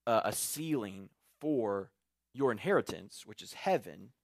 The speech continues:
Everything that belongs to Christ belongs to you. You're sealed for that by the Spirit. So the Spirit comes into your life.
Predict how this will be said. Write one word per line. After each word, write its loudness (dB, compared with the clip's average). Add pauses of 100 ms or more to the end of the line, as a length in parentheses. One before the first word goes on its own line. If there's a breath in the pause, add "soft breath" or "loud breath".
(400)
Everything 2
that 0
belongs -2
to -18
Christ -4
belongs -10
to -20
you. -6 (240 soft breath)
You're -4
sealed 2
for -6
that -2 (120)
by -2
the -6
Spirit. -8 (260)
So -10
the -10
Spirit -2
comes -4
into 0
your 4
life. 6